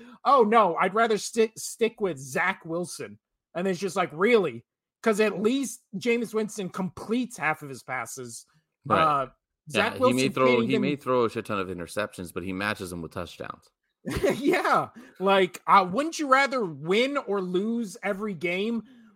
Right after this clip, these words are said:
Speaker 1: by,
Speaker 2: And,
Speaker 1: in
Speaker 2: and,
Speaker 1: a
Speaker 2: and with,
Speaker 1: shootout?
Speaker 2: you know, and with this decent defense of a, of the Saints defense, you know, I, I'll take, like, just for the Saints,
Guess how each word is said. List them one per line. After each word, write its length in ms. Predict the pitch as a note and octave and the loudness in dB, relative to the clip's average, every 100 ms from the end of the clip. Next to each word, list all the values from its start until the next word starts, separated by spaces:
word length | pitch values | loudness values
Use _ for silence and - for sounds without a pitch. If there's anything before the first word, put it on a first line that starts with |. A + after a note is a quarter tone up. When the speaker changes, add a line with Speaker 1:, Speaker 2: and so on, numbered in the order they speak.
| _ | _
Speaker 1:
by, 560 | D3 G3 G3 F#3 E3 C3+ | -6 0 2 2 0 -4
Speaker 2:
And, 160 | - C3+ | -2 0
Speaker 1:
in 200 | - - | 2 2
Speaker 2:
and, 100 | - | 2
Speaker 1:
a 20 | |
Speaker 2:
and 240 | C3+ A#2+ B2 | 0 0 0
with, 140 | A#3+ | 2
Speaker 1:
shootout? 160 | B3 C4+ - _ _ | 0 -2 -10 _ _
Speaker 2:
you 160 | - D3+ | -8 -2
know, 180 | C3 | 0
and 200 | G#2 B2 | 0 -2
with 180 | B2+ C#3 | -2 -2
this 220 | C#3 C3+ | -2 -2
decent 600 | - G2+ A#2+ B2 B2 F2+ E2+ | -6 -4 -4 -4 -8 -8 -6
defense 440 | G#2+ C3+ G2+ F#2 | -6 -4 -6 -4
of 140 | F#2 | -4
a, 20 | F2+ | -2
of 520 | E2 D#2+ F2+ F2+ - | -2 -4 -6 -8 -12
the 60 | - | -10
Saints 380 | A2 G#2+ G2+ | -6 -6 -6
defense, 680 | - G#2 C#3 F#2 E2+ E2+ - | -8 -8 -4 -4 -4 -8 -8
you 100 | F#2 | -6
know, 300 | F2+ F2+ F#2+ _ _ _ - | -4 -6 -8 _ _ _ -2
I, 240 | G#2+ G#2+ - _ - | -2 -2 -8 _ -10
I'll 180 | F2+ C#3 | -6 -6
take, 380 | C#3 A#2+ G#2+ - _ _ _ _ | -6 -6 -6 -10 _ _ _ _
like, 320 | G2 F#2+ F2+ _ _ _ _ - | -4 -4 -4 _ _ _ _ -6
just 180 | C#3 C#3 | -6 -4
for 120 | A2+ | -8
the 100 | G2 | -8
Saints, 540 | - G#2+ C#3+ D#3+ - | -6 -6 -6 -10 -16